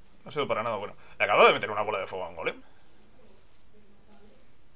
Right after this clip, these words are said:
Es evidente que este compañero, pues, no sabe jugar. O, o no, o no, no sabe demasiado.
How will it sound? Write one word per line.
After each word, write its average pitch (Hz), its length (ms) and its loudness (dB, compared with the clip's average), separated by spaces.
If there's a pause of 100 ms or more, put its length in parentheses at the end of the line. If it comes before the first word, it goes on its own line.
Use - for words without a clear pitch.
(1800)
Es 139 160 10
evidente 156 420 12
que 160 80 10
este 147 400 12
compañero, 139 480 6
pues, 123 160 2
no 131 140 2
sabe 113 180 0
jugar. 113 300 0 (1200)
O, - 120 -14 (680)
o 117 40 0
no, 131 200 4
o 135 40 2
no, 135 120 2
no 135 260 0
sabe 147 160 10
demasiado. 139 520 6